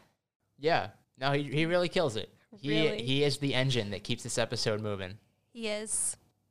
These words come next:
Speaker 2: And there you have it. Episode one oh seven.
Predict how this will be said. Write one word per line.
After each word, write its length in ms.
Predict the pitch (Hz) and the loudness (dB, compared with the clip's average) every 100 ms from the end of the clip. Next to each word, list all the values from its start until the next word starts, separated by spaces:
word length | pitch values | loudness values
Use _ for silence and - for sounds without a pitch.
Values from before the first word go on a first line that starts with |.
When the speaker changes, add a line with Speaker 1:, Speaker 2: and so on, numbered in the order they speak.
| - | -2
Speaker 2:
And 180 | 233 | 2
there 120 | 233 240 | 4 4
you 140 | 285 | 2
have 260 | - 202 202 | 2 4 6
it. 240 | 208 - - _ _ _ _ _ _ - | 4 2 -16 _ _ _ _ _ _ -2
Episode 680 | 277 302 - 277 277 277 262 | 0 0 0 4 6 6 6
one 420 | 190 190 208 233 | 2 4 4 4
oh 160 | 226 233 | 2 2
seven. 720 | 269 190 190 202 196 196 196 | 4 4 4 2 -2 -4 -6